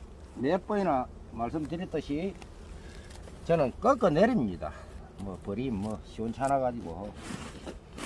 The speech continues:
뭐 삼 매, 사 매벌 이렇게 되면 안 꺾어내리고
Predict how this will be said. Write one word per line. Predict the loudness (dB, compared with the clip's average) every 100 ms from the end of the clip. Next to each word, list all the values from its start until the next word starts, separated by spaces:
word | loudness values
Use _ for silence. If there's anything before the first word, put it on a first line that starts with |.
| -6 -6 -8 -12 -12 -14 -14 -10 -2
뭐 | -2
삼 | -2 -4 -2 0 4
매, | 4 4
사 | 0 0 4
매벌 | 4 2 2 2 2 2
이렇게 | 0 0 0
되면 | 2 2 4 2 2 0 -4 -12 -16 -14 -6
안 | -4 2
꺾어내리고 | 2 4 2 2 0 0 2